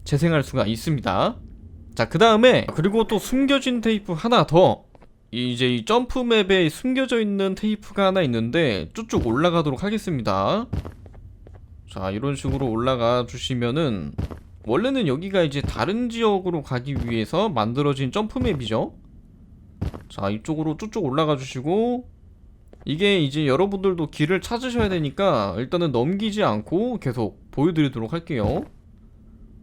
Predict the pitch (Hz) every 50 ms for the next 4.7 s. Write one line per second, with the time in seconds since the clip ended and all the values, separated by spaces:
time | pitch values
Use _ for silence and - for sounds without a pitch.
0 | - - - 165 156 - 220 165 175 202 - - 302 269 220 180 165 - 226 220
1 | 214 202 226 262 226 139 - - - - - - - - - 254 254 254 262 254
2 | 254 233 233 226 220 - 269 - - 285 254 269 254 240 180 151 156 - - 175
3 | 175 165 165 170 170 160 139 123 113 - - - - 185 160 127 120 110 104 113
4 | 104 98 95 92 85 - - - - - 180 - - -